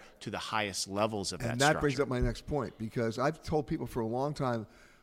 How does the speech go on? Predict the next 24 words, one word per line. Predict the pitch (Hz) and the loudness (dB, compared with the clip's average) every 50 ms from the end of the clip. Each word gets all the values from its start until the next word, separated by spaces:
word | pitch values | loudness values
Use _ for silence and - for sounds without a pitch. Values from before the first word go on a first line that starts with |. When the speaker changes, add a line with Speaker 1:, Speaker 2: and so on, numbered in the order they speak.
| _ - - | _ -18 -4
Speaker 2:
very | 117 127 147 185 214 208 | 2 4 4 6 4 4
few | - 196 170 | 2 0 -2
fire | - - 165 170 170 | 0 0 0 0 0
departments | 156 120 147 - - 113 - | 0 0 0 -2 -2 -2 -4
can | - 117 110 | -4 -4 -2
effectively | - - 143 143 - 127 120 117 | 0 0 0 0 0 0 0 0
fight | - - 117 113 110 | 2 2 2 2 2
a | |
fire | 104 113 113 117 117 110 | 0 0 0 2 2 2
above | 107 113 110 104 | 2 2 0 0
the | 110 110 | 0 0
eighth | 110 107 - - | 0 -2 -4 -6
floor. | - 123 123 110 98 90 - - - - - - - | -4 0 0 0 0 -2 -6 -10 -20 -20 -20 -16 -12
It | - 131 - | -10 -4 0
just, | 151 147 - - - | 0 0 0 -2 -6
it | 123 - - | -6 -6 -2
can't | - 143 127 120 117 | 0 0 0 0 0
happen. | 131 135 - - 123 | -2 -2 0 0 2
Everyone, | 135 160 208 220 190 165 - | 4 6 6 6 4 4 2
and | 151 151 147 | 2 2 2
I, | 143 151 - 151 139 139 - | 0 -2 -4 -6 -8 -8 -8
and | - 139 139 | -6 -4 -2
when | 139 135 | -2 0
people, | - 208 185 175 | 0 0 0 -2